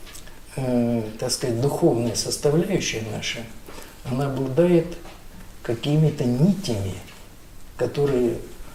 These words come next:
во время контакта одного человека с другим, они замыкаются и сохраняются длительное время.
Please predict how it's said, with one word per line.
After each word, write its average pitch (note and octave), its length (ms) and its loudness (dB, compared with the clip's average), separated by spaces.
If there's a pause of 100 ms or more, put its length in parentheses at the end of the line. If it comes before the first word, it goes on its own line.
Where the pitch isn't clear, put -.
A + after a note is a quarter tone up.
(420)
во B2 140 0
время C3+ 360 4
контакта A#2 640 -2
одного A2 360 -2
человека A#2 560 2
с A2+ 60 2
другим, C#3+ 500 0 (720)
они C3+ 420 2 (800)
замыкаются - 920 0 (1200)
и C3+ 140 0
сохраняются D3 840 2
длительное D3+ 580 4
время. A#2+ 480 2